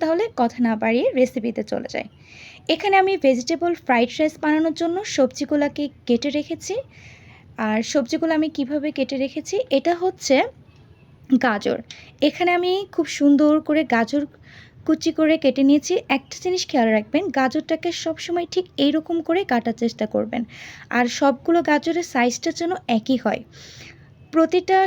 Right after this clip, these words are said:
সবজি কাটার ক্ষেত্রেও কিন্তু ডিপেন্ড করে যে কোনো আইটেমের টেস্ট, কারণ সবজি কাটাটা ভালো হলে যে কোনো জিনিস খেতেও অনেক ভালো লাগে। আর এখানে আমি বিনস নিয়েছি, বরবটি নিয়েছি, বরবটিটা ঠিক আমি এইভাবে কেটেছি।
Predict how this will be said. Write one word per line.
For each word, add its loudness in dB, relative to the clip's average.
সবজি 2
কাটার 0
ক্ষেত্রেও 0
কিন্তু 0
ডিপেন্ড 2
করে 2
যে 0
কোনো 4
আইটেমের 0
টেস্ট, -4
কারণ 2
সবজি -2
কাটাটা -2
ভালো 0
হলে 0
যে 0
কোনো 0
জিনিস 2
খেতেও 2
অনেক 4
ভালো 0
লাগে। -4
আর 4
এখানে -2
আমি 4
বিনস 4
নিয়েছি, 4
বরবটি 4
নিয়েছি, 0
বরবটিটা 2
ঠিক -4
আমি 4
এইভাবে -2
কেটেছি। -6